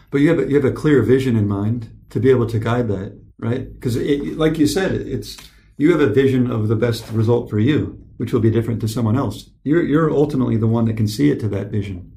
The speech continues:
right? So the only one that can satisfy that is you, you and your leadership and the culture you've established.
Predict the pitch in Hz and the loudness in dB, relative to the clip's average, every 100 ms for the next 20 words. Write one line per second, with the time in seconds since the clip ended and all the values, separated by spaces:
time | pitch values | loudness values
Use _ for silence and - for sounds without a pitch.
0 | - 113 131 151 - - - 127 - 107 | -8 -4 -2 -4 -12 -16 -6 -6 -6 -10
1 | 113 135 143 139 127 107 107 123 127 127 | -2 2 4 4 2 0 -2 0 2 2
2 | - 101 104 107 110 101 117 113 104 117 | 0 -2 -2 -2 -4 -2 0 0 0 2
3 | 123 113 107 104 117 110 117 110 107 104 | 2 4 2 2 2 0 -2 -2 -2 0
4 | 113 107 110 98 98 113 107 98 - | -2 0 -2 -2 -4 -4 -2 -4 -8